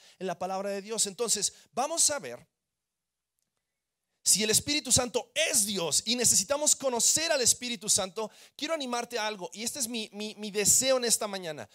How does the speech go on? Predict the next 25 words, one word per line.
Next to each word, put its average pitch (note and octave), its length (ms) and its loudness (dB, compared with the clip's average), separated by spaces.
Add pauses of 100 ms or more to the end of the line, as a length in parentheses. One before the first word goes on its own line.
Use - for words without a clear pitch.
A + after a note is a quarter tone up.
(160)
Mi A3+ 120 -6
deseo A#3 260 0
en E4 60 -8
esta D#4 180 -2
mañana A3 340 -4
es G#3 100 -2
que A3 80 -6
no B3 100 -2
solamente C#4 420 0
salgas G#3+ 360 2
informado F3+ 720 -6
acerca E3+ 320 -2
del D#3 80 -8
Espíritu D3+ 420 -8
Santo, B2+ 460 -8 (180)
sino F#3 320 -8
que F#3 100 -8
salgas G#3 460 -2
con F#3 160 -16
un F#3+ 180 -16
deseo A#3 600 -2
genuino F3+ 480 -12
en F3 80 -16
tu F3 100 -18
corazón D3+ 560 -6